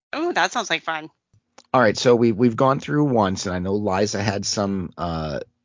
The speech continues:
Speaker 2: other things she wanted to talk about, but she didn't want to rain on anyone else's parade.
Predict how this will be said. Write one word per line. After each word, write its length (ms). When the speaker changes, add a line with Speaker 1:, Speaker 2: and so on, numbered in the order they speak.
Speaker 2:
other 240
things 300
she 140
wanted 260
to 60
talk 220
about, 300
but 100
she 180
didn't 160
want 120
to 140
rain 200
on 120
anyone 300
else's 300
parade. 580